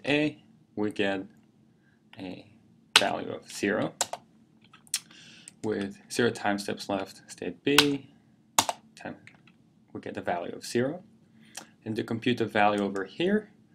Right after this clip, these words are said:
this is being in state A,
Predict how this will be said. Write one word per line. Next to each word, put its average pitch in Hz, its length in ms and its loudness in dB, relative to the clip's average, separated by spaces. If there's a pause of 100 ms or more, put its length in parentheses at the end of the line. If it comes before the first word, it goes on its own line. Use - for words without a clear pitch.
(680)
this 127 320 -2 (100)
is 117 400 0 (460)
being 135 500 8
in 110 120 -4
state 147 540 0
A, 120 380 -2